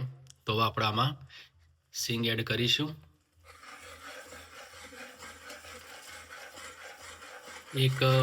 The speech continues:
હાથ વડે હલાવતા રહીશું, જો, તાવેતા વડે. અને આપણે સિંગ પણ એડ કરવાની છે.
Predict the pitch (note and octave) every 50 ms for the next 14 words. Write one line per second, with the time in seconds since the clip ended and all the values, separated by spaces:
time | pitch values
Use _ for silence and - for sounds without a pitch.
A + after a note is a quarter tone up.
0 | C3 C3 - - - C#3 C3+ C3 C3+ C3 B2+ B2 A2+ A#2 B2 B2 - C3 C3+ C3+
1 | C3 B2+ - D3 D#3+ D#3+ E3 - - - - - - - - - - - - -
2 | - - G2+ G#2 A2 B2 C3+ D3 D3 D3 - - - - A2 G#2 A2+ A#2 A2+ A#2
3 | A#2 A#2 A#2+ C3 D3+ D#3 - - - - - - - - - - - - - -
4 | - - - - - A#2+ A2+ A2 - B2 A#2+ - A2+ A2+ A#2 A2+ A#2+ A#2+ A#2 A2+
5 | A2 A2+ - A2+ A2+ A2+ A2 A2 A2+ G#2+ - C#3 D3+ D#3 - -